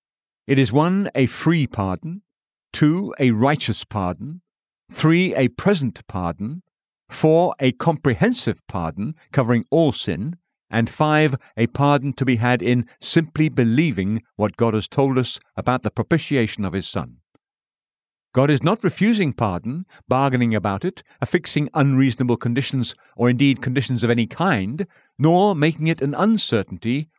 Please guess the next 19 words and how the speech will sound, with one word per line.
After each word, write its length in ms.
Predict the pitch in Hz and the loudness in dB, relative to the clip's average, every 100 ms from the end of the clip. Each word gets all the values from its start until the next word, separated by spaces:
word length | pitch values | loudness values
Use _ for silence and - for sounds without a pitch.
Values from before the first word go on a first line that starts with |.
| _ | _
or 160 | 131 131 | 0 2
the 100 | 151 | 4
reward 520 | 147 123 113 123 120 - | 4 4 4 2 0 -4
of 80 | 156 | -4
a 60 | |
good 260 | 117 113 113 | 0 0 0
life. 480 | 202 113 - - - _ _ _ _ _ | -4 -6 -10 -20 -20 _ _ _ _ _
On 120 | 131 120 | 0 0
the 80 | |
contrary, 640 | - 240 262 170 95 65 - _ _ _ _ _ - | 0 -2 0 -2 -2 -4 -12 _ _ _ _ _ 0
he 160 | 208 | 2
is 140 | 202 127 | 2 2
making 300 | 165 160 139 | 0 2 0
it 140 | - | 0
known 320 | 135 110 123 | 0 2 0
in 60 | 131 | -2
the 80 | 127 | -6
clearest 640 | - 151 123 120 - - | -2 0 0 -2 -8 -6
terms. 640 | 190 214 95 65 - - | -4 -2 -4 -10 -10 -10